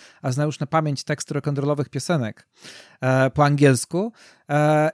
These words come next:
i to, e, też świat Niemiec powojenny był do-, e, zwłaszcza Düsseldorfu, w którym on się urodził, nie był zbyt piękny,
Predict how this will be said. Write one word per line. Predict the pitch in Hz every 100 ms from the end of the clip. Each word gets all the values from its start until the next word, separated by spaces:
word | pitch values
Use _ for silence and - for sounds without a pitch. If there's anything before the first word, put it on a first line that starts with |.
| -
i | 156
to, | - 170 170 170 156 151
e, |
też | 151 160 - -
świat | 151 - 180 190 - 170 156
Niemiec | 156 160 208 202 127 - - 139
powojenny | 156 139 147 143 135 131 139
był | 139
do-, | 135 151
e, | 151 147 156 147
zwłaszcza | 139 151 - 151 _ _
Düsseldorfu, | - - 151 139 156 143 202 175
w |
którym | - 151 131
on | 131
się | 147
urodził, | 139 135 139
nie | 151
był | 151
zbyt | 131 131 -
piękny, | 147 127 - 147